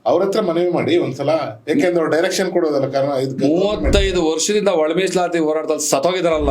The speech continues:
Speaker 2: ಎಲ್ಲ ನನ್ನ ಹಿರಿಯರು, ಅವರೆಲ್ಲರೂ ಕೂಡ ಖರ್ಗೆ ಅವ್ರಿಗೆ ಏನ್ ಮನವಿ ಮಾಡಿಲ್ವಾ? ಇಲ್ಲೇ ಸದಾಶಿವನಗರದಲ್ಲಿರುವಂತಹ ಖರ್ಗೆ ಅವರ ಮನೆಗೆ ಹೋಗ್ಬಿಟ್ಟು,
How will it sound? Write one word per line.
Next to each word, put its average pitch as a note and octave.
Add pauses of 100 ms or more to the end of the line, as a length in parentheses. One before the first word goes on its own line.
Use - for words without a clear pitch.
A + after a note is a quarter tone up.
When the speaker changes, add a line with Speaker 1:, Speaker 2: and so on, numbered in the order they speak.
Speaker 2:
ಎಲ್ಲ D#3
ನನ್ನ D3+
ಹಿರಿಯರು, B2+ (560)
ಅವರೆಲ್ಲರೂ C3+
ಕೂಡ D3 (460)
ಖರ್ಗೆ D#3+
ಅವ್ರಿಗೆ E3
ಏನ್ D3
ಮನವಿ C3+
ಮಾಡಿಲ್ವಾ? A2+ (260)
ಇಲ್ಲೇ A#3
ಸದಾಶಿವನಗರದಲ್ಲಿರುವಂತಹ D#3+
ಖರ್ಗೆ C#3
ಅವರ D#3
ಮನೆಗೆ C#3+
ಹೋಗ್ಬಿಟ್ಟು, A#2+